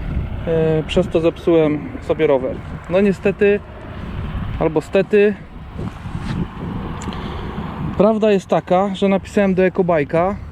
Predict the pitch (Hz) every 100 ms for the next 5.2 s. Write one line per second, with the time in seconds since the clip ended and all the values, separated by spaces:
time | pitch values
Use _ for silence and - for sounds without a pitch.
0 | - - - - 170 226 254 226 180 151
1 | 156 175 - 180 143 127 131 - 214 202
2 | 196 208 - 175 131 127 - - - -
3 | - - 226 214 - - 165 190 202 196
4 | 175 180 220 214 190 190 190 185 202 214
5 | 214